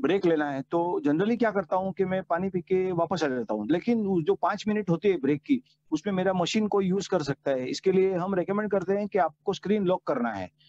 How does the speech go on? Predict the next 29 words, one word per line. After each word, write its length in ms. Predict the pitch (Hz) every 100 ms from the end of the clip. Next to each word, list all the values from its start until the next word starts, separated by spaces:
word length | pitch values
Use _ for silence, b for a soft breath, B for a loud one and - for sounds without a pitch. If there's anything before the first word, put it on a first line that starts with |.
| b _
और 120 | 170
बाद 240 | 160 165 165
में 100 | 175
जाना 240 | 139 123
है। 120 | 104 -
कोई 160 | 175 180
भी 140 | 196
दूसरा 480 | 156 143 180 185 180
employee 640 | 165 160 190 185 160 143 156
या 40 |
आपका 200 | 156 -
कोई 140 | - 170
साथीदार 500 | 156 156 190 160 151
या 100 | 151
कोई 180 | 165
भी 280 | 165 180 175 160
जो 100 | 165
आपका 260 | 156 175
मशीन 400 | 156 147 185 185
को 140 | 180 156
देख 200 | 175 185
रहा 120 | 147
है, 120 | 131 b b _ _
वो 360 | 139 160 214 - _ -
आपका 240 | 131 -
मशीन 380 | 160 147 147 175
ना 140 | 165 156
देखे। 320 | 110 - 85 _ _ _ _ _
अ, 60 | -